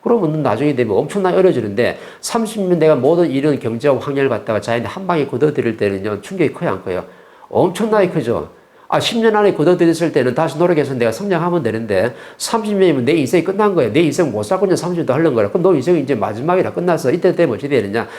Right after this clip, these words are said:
정확하게 자연히 생명을 걷어가지고 전부 다 차원계 전부 다 격리를 다 시켜버리죠. 그래서 어떤 이유든 간에 차원계로 다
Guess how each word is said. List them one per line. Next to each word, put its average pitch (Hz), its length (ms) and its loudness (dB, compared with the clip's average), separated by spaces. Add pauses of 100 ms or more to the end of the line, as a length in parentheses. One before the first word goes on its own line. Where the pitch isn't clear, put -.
(140)
정확하게 196 500 0
자연히 135 560 0 (140)
생명을 175 440 2
걷어가지고 110 680 0
전부 127 180 -2
다 117 140 2
차원계 165 420 0
전부 131 220 -4
다 131 220 0
격리를 175 360 0
다 98 140 -2
시켜버리죠. 95 540 -2
그래서 - 240 -2 (280)
어떤 175 500 0
이유든 151 300 0
간에 110 480 0 (160)
차원계로 139 540 -2
다 147 240 -2